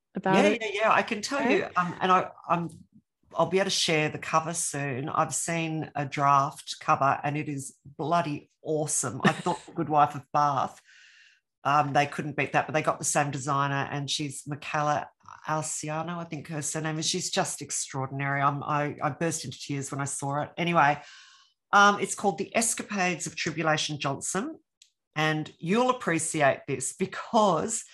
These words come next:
Speaker 2: it's set around Restoration Theatre. So it's about when actresses were first on the stage in England, because up until Charles the Second came back to the throne in sixteen sixty, women were not allowed to perform. Men always played female roles.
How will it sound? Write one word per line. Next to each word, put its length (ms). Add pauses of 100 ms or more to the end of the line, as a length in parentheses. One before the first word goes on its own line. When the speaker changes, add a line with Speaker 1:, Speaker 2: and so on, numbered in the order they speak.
(440)
Speaker 2:
it's 200
set 240
around 300
Restoration 760
Theatre. 500
So 240
it's 180
about 420 (180)
when 460 (180)
actresses 600
were 80
first 340
on 100
the 60
stage 480
in 80
England, 480
because 460
up 160
until 560 (400)
Charles 320
the 80
Second 340
came 300
back 200
to 60
the 80
throne 280
in 60
sixteen 380
sixty, 340
women 300
were 80
not 160
allowed 280
to 80
perform. 500
Men 120
always 280
played 260
female 240
roles. 380